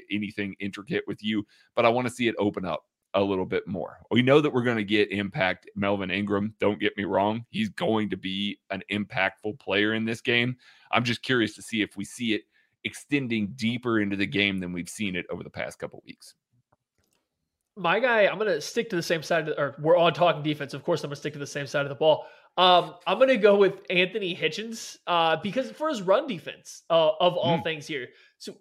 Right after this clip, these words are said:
Speaker 2: Josh Jacobs, the lowest yards per attempt he's had this season against the Chiefs by almost a full yard. Since playing the Chiefs, he's averaged over four yards per carry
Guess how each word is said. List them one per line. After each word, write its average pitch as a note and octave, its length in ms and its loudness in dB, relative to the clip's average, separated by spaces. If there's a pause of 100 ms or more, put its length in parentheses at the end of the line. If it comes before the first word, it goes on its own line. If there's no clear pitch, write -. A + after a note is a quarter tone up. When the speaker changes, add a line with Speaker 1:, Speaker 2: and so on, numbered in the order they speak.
Speaker 2:
Josh C#4 400 -2
Jacobs, - 540 -6 (280)
the G3+ 160 -6
lowest G3+ 580 -2
yards F3+ 360 -2
per G#3+ 140 -4
attempt F#3 280 -8
he's F#3+ 140 -10
had F3 280 -6
this A#3+ 120 -16
season C#4 340 -12 (640)
against A3 260 0
the F#3+ 60 -6
Chiefs D#3+ 340 -6
by E3+ 160 0
almost D#3 380 -4
a D3+ 40 -8
full C#3+ 220 -6
yard. C#3 300 -4 (300)
Since C#4 320 -8
playing A3 260 -4
the A3 80 -10
Chiefs, F3+ 420 -8
he's E3+ 220 -6
averaged D3+ 420 -2
over D3 220 -2
four C#3 260 -8
yards D3 300 -2
per D#3 100 -12
carry C#3+ 320 -6